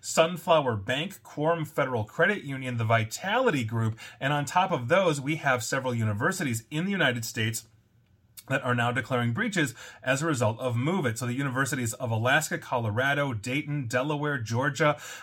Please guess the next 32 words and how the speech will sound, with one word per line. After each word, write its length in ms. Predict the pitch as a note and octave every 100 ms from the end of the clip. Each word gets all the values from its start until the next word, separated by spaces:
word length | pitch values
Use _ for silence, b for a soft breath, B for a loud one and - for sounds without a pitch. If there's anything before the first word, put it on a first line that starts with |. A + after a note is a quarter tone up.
| B
Idaho, 520 | F3 G#3+ F#3+ D3 B2+ -
Illinois, 560 | D#3 G3+ E3 B2 A#2+ B2
Loyola, 760 | B2+ B2+ A#2+ B2 E3 F#3+ B2+
Missouri, 680 | B2 A#2 G#2+ A2+ E3+ C#3 B2+
Oklahoma, 720 | A#2+ A2+ A2+ G#2+ E3 D#3 B2
Rochester, 720 | A#2 A2+ D3 E3+ C3 A#2 - A2+
Southern 400 | - F3 G3 D#3
Illinois, 440 | A#2+ A2 A2 G#2
Temple, 580 | - - G3+ - B2 A2+ B -
Utah, 680 | - G#2+ D3+ - C3+ A2+ A2+
Wake 400 | A2+ G#2 B2+ -
Forest, 640 | - - D3+ B2+ A2 A2 -
Washington 560 | A#2+ C#3 F#3+ E3+ F3+
State, 340 | D#3 B2 A2+ A2+
Webster, 640 | A2+ C#3+ E3+ - A#2 A2 B B
and 180 | A#2 A2
Worcester 640 | G#2+ D3 F3 G3 E3+ -
State 320 | D#3 - B2 A2+
have 160 | B2
all 240 | A#2 B2 B2+
declared 400 | D3+ - B2+ A#2
data 260 | F3+ G3
breaches 440 | A#2 A#2 A2+ A2+ A2+ B B -
as 100 | B2
a 60 |
result 320 | B2 A2+ G#2+ G#2
of 140 | A2
MOVEIT. 400 | G#2+ B2+ C#3 A2+
This 160 | A2+ A2
continues 480 | C3+ A2+ C3+ B2 A2
to 100 | A2+
grow, 520 | G2+ C#3 F3 C#3